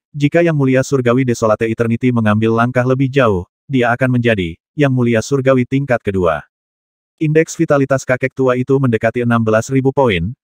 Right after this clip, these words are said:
dan begitu dia mencapai itu, bukankah dia akan menjadi yang mulia surgawi tingkat kedua? Yang mulia Wu Lei menggelengkan kepalanya. "Itu tidak mungkin, tetapi jika dia memurnikanku sepenuhnya, dia akan dapat memperoleh kekuatan unik dari alam surgawi itu,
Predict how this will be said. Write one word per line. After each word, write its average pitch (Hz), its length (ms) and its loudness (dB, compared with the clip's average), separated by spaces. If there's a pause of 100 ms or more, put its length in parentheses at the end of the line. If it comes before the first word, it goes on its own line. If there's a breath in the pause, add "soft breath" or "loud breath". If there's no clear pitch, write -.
dan 160 240 2
begitu 131 240 0
dia 120 160 2
mencapai 110 480 -2
itu, 92 240 -2 (160)
bukankah 131 480 0
dia 123 240 0
akan 110 240 0
menjadi 113 400 0
yang 120 40 -2
mulia 127 360 0
surgawi 123 400 0
tingkat 135 400 -2
kedua? 90 400 -2 (800)
Yang 160 160 2
mulia 156 320 4
Wu 139 240 2
Lei 143 160 4
menggelengkan 127 640 0
kepalanya. 95 600 -2 (280)
"Itu 165 240 0
tidak 143 240 0
mungkin, 127 480 -2 (240)
tetapi 160 320 0
jika 156 240 0
dia 131 160 0
memurnikanku 113 560 0
sepenuhnya, 120 640 -2 (240)
dia 135 200 2
akan 131 280 0
dapat 117 160 -2
memperoleh 110 360 0
kekuatan 113 440 0
unik 120 240 -2
dari 110 240 0
alam 104 240 0
surgawi 143 480 0
itu, 92 240 -2